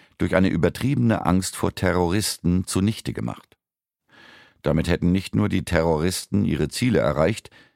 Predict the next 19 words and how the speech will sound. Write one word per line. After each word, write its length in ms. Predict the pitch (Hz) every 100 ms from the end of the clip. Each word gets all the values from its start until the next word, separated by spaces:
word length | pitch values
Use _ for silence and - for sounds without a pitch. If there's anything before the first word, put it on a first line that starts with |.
| _ -
es 140 | -
würde 220 | 113 147
auch 180 | 98 104
einer 300 | - 87 78
Handvoll 380 | 92 123 - 110
Fanatiker 680 | - 87 80 82 95 95 92
viel 280 | - 127 139
zu 160 | -
viel 260 | 113 113 110
Mitspracherecht 960 | 101 113 - - 69 - 73 71 71 -
einräumen, 640 | 80 78 76 80 82 71 - - - - _
wenn 140 | - 85
es 100 | -
um 100 | 76
die 120 | 76
Zukunft 840 | - 113 - 90 85 - - -
der 100 | 82
Menschheit 460 | 85 80 - 58 -
geht. 280 | 53 -